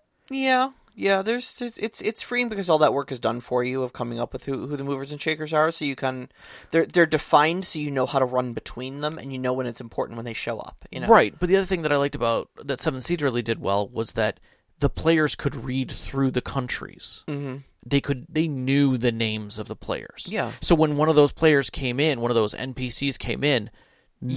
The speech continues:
Speaker 2: ne-
Speaker 1: can literally go, "Oh crap, that's King Louis," you
Speaker 2: Cor-,
Speaker 1: know,
Speaker 2: exactly.
Speaker 1: or whatever, you know,
Speaker 2: Yeah,
Speaker 1: "Oh
Speaker 2: what the
Speaker 1: crap,
Speaker 2: heck
Speaker 1: that,
Speaker 2: is he
Speaker 1: that's
Speaker 2: doing here?
Speaker 1: Alvago," you know.
Speaker 2: Yeah, yeah. When,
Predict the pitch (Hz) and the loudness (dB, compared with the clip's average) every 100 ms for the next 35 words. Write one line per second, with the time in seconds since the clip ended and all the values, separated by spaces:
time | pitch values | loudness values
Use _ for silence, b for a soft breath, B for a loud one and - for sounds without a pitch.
0 | 143 - 160 151 175 156 139 131 - - | 2 2 2 4 4 4 4 2 2 -4
1 | 135 - 135 123 120 - 110 107 104 - | -8 -4 -4 -4 -8 -8 -8 -8 -8 -10
2 | - - - - 190 - 160 117 117 - | -16 -12 -10 0 2 4 4 2 0 -2
3 | - 131 117 110 139 127 143 135 139 151 | -8 -8 -6 -2 0 4 6 6 6 4
4 | 131 135 131 131 117 113 127 107 90 131 | 4 2 6 4 6 2 2 0 0 -2
5 | 117 95 143 123 95 127 131 110 135 | -2 0 4 4 4 4 4 4 0